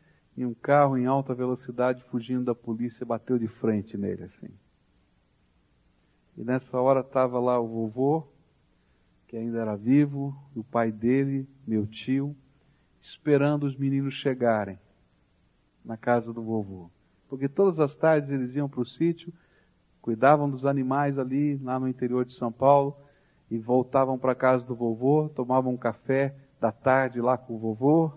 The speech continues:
e aí o meu tio vinha do serviço, os apanhava e levava pra casa. E ele tá, estavam atrasados.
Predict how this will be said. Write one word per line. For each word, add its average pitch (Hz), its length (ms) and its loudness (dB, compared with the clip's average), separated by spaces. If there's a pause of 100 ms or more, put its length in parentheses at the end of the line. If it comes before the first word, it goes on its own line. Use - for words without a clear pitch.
(640)
e 127 80 0
aí 127 240 4
o 131 60 2
meu 131 160 6
tio 127 220 -2
vinha 131 340 -2
do 127 80 -4
serviço, 131 640 -2
os 123 100 -8
apanhava 123 680 -2
e 123 40 -2
levava 113 320 0
pra 107 180 -4
casa. 98 320 -6 (1160)
E 143 440 -2
ele 147 220 -2
tá, 165 200 2
estavam 156 340 0
atrasados. 170 760 2